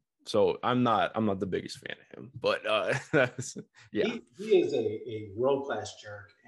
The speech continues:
Speaker 2: And I say this as somebody who actually likes him. I mean, years ago, years ago, a hundred years ago, it feels like,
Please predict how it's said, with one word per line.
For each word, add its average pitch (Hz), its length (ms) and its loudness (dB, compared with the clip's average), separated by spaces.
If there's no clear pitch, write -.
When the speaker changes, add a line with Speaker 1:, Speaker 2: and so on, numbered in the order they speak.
Speaker 2:
And 104 260 -12
I 113 40 -10
say 190 280 0
this - 160 -6
as 120 140 -6
somebody 123 280 -6
who 123 140 -2
actually 127 280 -4
likes - 300 -10
him. 101 60 -18
I 117 60 -12
mean, 120 220 -10
years 175 320 4
ago, 120 400 -4
years 147 260 6
ago, - 140 -8
a - 180 -18
hundred - 260 -4
years 113 220 -8
ago, - 80 -20
it - 100 -20
feels 98 280 -16
like, - 160 -20